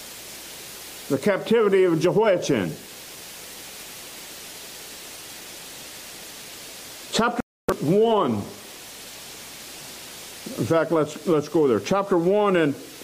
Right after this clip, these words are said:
in verse two give us a timeline. And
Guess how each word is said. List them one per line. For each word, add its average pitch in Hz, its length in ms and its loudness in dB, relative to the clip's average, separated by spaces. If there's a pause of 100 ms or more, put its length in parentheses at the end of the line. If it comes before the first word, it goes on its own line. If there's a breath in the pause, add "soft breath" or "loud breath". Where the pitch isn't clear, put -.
(360)
in 160 140 4
verse 175 320 4
two 185 480 6 (560)
give 180 260 6
us 170 400 2 (720)
a 156 480 6 (760)
timeline. 165 840 4 (3000)
And 175 480 6